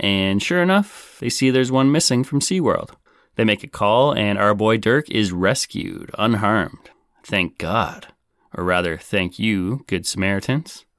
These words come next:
Honestly, I don't think Dirk would have lasted through the night out there. Caretakers for Dirk said he was in reasonable health, although exhausted. I bet. Mentally and physically. And man, he probably had some stories to tell his penguin pals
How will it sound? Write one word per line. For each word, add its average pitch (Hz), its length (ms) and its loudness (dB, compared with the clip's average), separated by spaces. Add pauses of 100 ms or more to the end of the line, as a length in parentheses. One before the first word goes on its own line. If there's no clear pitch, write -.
(200)
Honestly, 98 420 -2
I - 20 0
don't 101 180 -4
think 98 320 -4
Dirk 101 320 0
would 104 100 0
have 92 80 0
lasted 92 440 -2
through 95 180 -6
the 92 80 -8
night 92 240 -2
out 80 200 -8
there. - 260 -12 (400)
Caretakers 107 500 0
for - 120 -10
Dirk 104 340 0
said 90 240 0
he 95 140 0
was 92 440 0 (200)
in 101 160 0
reasonable 110 560 2
health, 120 560 0
although 92 420 0
exhausted. 95 760 -2 (420)
I 92 80 -4
bet. 92 400 -2 (340)
Mentally 104 560 -2
and 107 300 -2
physically. - 540 -10 (360)
And 87 220 -6
man, 98 280 2
he 110 140 -2
probably 156 380 -2
had 107 160 2
some 87 140 -4
stories 110 460 -2
to 85 100 -10
tell 87 260 -4
his 87 180 -6
penguin 101 460 -2
pals 113 460 -2